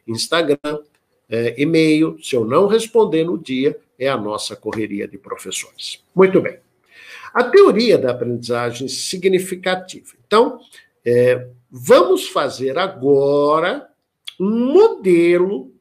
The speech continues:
de aula, um modelo de aula para vocês, né, recapitular tudo isso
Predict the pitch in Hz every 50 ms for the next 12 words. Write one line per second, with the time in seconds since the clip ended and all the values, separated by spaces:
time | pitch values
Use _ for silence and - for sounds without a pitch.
0 | _ _ _ 123 120 120 151 160 143 123 117 113 110 117 123 131 143 - 113 -
1 | - - _ _ _ - 113 113 113 117 127 147 185 233 - 233 - 123 135 123
2 | 117 117 117 117 117 117 123 165 180 147 117 113 113 120 123 139 170 - - -
3 | _ _ _ _ _ _ - 151 156 151 143 160 160 156 156 - 143 143 135 135
4 | 135 143 - - - - - 147 151 165 220 247 180 165 214 226 - 233 - -
5 | - - _ _ _ _ _ _ _ _ _ - 330 359 349 302 202 185 180 208
6 | 202 - - - -